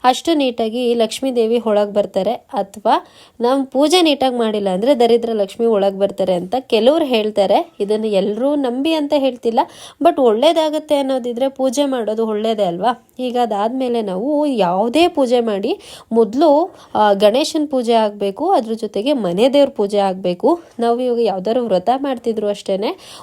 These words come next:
ಒಂದ್ಸಲ ಗಣೇಶನ ಹತ್ರ ಬೇಡ್ಕೊಂಡು ಹಾಗೇನೆ ನಮ್ಮ ಮನೆ ದೇವ್ರ ಹತ್ರ ಅನುಮತಿನ ತಗೋಬೇಕಂತೆ. ನಾನು ಈ ರೀತಿ ಈ ದೇವ್ರನ್ನ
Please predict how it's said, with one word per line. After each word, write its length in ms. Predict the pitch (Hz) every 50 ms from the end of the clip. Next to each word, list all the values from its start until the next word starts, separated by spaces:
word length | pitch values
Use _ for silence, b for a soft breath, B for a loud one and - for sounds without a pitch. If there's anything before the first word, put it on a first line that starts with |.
| - -
ಒಂದ್ಸಲ 380 | 214 240 262 294 - 349 349 339 302 285 302 302
ಗಣೇಶನ 520 | 240 208 202 185 202 240 262 - 302 277
ಹತ್ರ 140 | 269 254 - 247
ಬೇಡ್ಕೊಂಡು 640 | 240 202 196 202 196 - - 202 196 196 208 262 311
ಹಾಗೇನೆ 680 | 294 - 226 208 185 185 185 190 190 196 202 220 262
ನಮ್ಮ 260 | 254 233 196 190 196
ಮನೆ 240 | 185 180 180 196 226
ದೇವ್ರ 240 | 226 254 247 226 190
ಹತ್ರ 200 | 190 190 - 214 226 254
ಅನುಮತಿನ 520 | 233 185 185 202 233 254 262 254 262 247 240 233
ತಗೋಬೇಕಂತೆ. 1080 | 233 220 190 190 196 190 202 190 190 190 185 180 185 214 247 - - - - - - - -
ನಾನು 240 | 220 220 214 208
ಈ 80 | 208 202
ರೀತಿ 300 | 196 190 196 190 - 254
ಈ 240 | 302 285 233 214 202
ದೇವ್ರನ್ನ 400 | 180 180 180 190 240 262 285